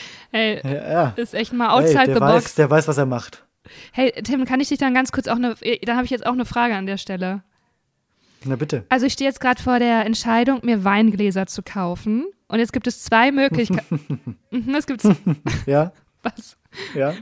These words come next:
Speaker 1: Willst du das erläutern dann?
Speaker 2: Gibt's zwei Möglichkeiten.
Speaker 1: Mhm.
Speaker 2: Nee, nee. Da rennst du bei mir offene Türen ein vielleicht,
Speaker 1: Ja,
Speaker 2: aber mach
Speaker 1: okay.
Speaker 2: mal weiter.
Speaker 1: Es, also <laughs> für m-
Speaker 2: Oh Gott. Gott, ja.
Speaker 1: Es gibt zwei Optionen für mich. Im, so, entweder kaufe ich so einen Sechserpack ganz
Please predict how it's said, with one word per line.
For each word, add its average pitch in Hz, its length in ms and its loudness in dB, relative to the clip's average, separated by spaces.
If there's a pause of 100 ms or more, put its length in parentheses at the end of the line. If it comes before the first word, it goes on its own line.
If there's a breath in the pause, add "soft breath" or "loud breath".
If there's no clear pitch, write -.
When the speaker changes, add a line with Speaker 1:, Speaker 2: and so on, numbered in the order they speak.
Speaker 1:
Willst 247 160 2
du 262 80 6
das 247 140 4
erläutern 220 520 0
dann? - 20 0
Speaker 2:
Gibt's 247 120 2
zwei 185 80 4
Möglichkeiten. 185 520 4
Speaker 1:
Mhm. 320 60 0 (360)
Speaker 2:
Nee, 208 300 6
nee. 175 300 4 (360)
Da 143 80 -4
rennst 175 240 4
du 190 60 6
bei 180 40 6
mir 180 80 6
offene 180 220 6
Türen 190 240 4
ein 117 120 -2
vielleicht, 113 280 -2
Speaker 1:
Ja, 180 80 4
Speaker 2:
aber 139 80 2
mach 160 160 4
Speaker 1:
okay. - 140 6
Speaker 2:
mal - 80 0
weiter. 101 100 -10 (260 loud breath)
Speaker 1:
Es, - 160 -4 (320)
also 359 140 2
<laughs> - 260 0
für 254 60 8
m- 302 180 2 (160)
Speaker 2:
Oh 165 180 4
Gott. - 380 0 (720 loud breath)
Gott, - 380 -14 (240)
ja. 131 220 -8 (360 loud breath)
Speaker 1:
Es - 120 -12
gibt 247 180 -10
zwei 262 280 -2
Optionen 247 440 -2
für 247 140 -2
mich. 220 440 0 (160)
Im, 233 280 0
so, 190 320 -2 (340 loud breath)
entweder 262 480 0
kaufe 254 260 0
ich 233 80 -4
so - 80 -4
einen 220 160 0
Sechserpack 247 720 -2 (1120)
ganz 269 480 0